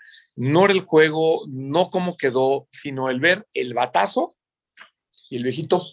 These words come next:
¡puc!, cacha la primera y se la da un, a-, asumo que su nieto. Y de repente, ¡puc! Y otra vez, y cacha la segunda, y otra, y la tercera. Y eso es lo que yo le, le, le trataba de transmitir a la gente. No es,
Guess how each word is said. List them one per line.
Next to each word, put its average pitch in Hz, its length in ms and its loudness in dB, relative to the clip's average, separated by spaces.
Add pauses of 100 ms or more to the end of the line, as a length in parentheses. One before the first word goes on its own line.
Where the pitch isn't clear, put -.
(140)
¡puc!, 554 100 6 (260)
cacha 165 280 2
la 143 100 2
primera 127 340 2 (800)
y 147 60 -10
se 135 120 -2
la 131 140 2
da 139 140 4
un, 127 440 -4
a-, 107 160 -4 (460)
asumo 113 380 2
que 101 400 2
su 98 160 -8
nieto. 113 260 -4 (800)
Y 127 60 -4
de 147 80 6
repente, 190 460 0 (180)
¡puc! - 160 -20 (1300)
Y 147 260 -2
otra 185 200 2
vez, 220 340 2
y - 200 -12
cacha 180 280 -4
la 156 120 -4
segunda, 135 480 -6 (120)
y 165 140 -2
otra, 220 260 0
y 160 100 -8
la 156 120 -2
tercera. 160 420 -2 (480)
Y 156 160 -6
eso 175 180 -2
es 180 40 -6
lo 175 100 -4
que 165 120 -10
yo 160 120 0
le, 165 140 0 (800)
le, - 220 -4
le 147 160 -4
trataba 147 260 2
de 156 80 2
transmitir 135 320 -2
a 147 80 4
la 131 80 0
gente. 135 360 -8
No 147 280 0
es, 175 180 -2